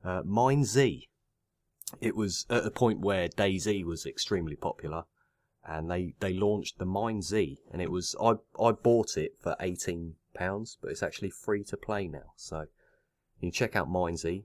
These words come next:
which is pretty awesome, to be honest. It's real good fun. It's just like DayZ, but in Minecraft.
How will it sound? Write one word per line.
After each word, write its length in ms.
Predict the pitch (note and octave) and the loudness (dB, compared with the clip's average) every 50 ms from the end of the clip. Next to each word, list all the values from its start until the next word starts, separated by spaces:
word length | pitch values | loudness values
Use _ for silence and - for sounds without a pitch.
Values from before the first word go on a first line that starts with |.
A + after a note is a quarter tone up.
| _ _ | _ _
which 220 | - F2+ - - | -10 -10 -8 -8
is 240 | F2+ D2+ - - - _ _ _ _ _ _ _ _ _ _ _ _ _ | -10 -8 -10 -12 -14 _ _ _ _ _ _ _ _ _ _ _ _ _
pretty 320 | - - B2+ G2+ C#2 E2 F2 | -2 2 2 2 2 2 0
awesome, 320 | E2 D#2+ D#2+ - - D2+ | -2 -2 -4 -6 -10 -10
to 100 | - - | -10 -10
be 140 | - - D#2+ | -8 -6 -4
honest. 420 | D#2+ D#2+ D#2 D#2 - - - - - _ | -4 -6 -8 -10 -12 -14 -16 -18 -20 _
It's 120 | _ - - | _ -16 -8
real 240 | F2+ F#2 F#2 F2+ F2 | -2 0 0 0 0
good 160 | - - - | -2 -4 -6
fun. 200 | - - D#2+ D#2 | -2 -4 -2 -2
It's 100 | D#2 - | -4 -8
just 240 | - - A#2 - - | -4 -4 -4 -2 0
like 160 | - D2+ C2+ | -2 -2 -2
DayZ, 460 | - E2 E2 E2 D#2 - F2+ E2 E2+ E2 | -2 -4 -4 -4 -4 -4 -4 -4 -4 -6
but 120 | - C#2 | -8 -10
in 60 | - E2 | -8 -6
Minecraft. 640 | D#2+ D#2+ E2+ E2+ E2+ - - F2 E2+ - _ - | -6 -6 -6 -6 -8 -6 -6 -6 -6 -6 _ -20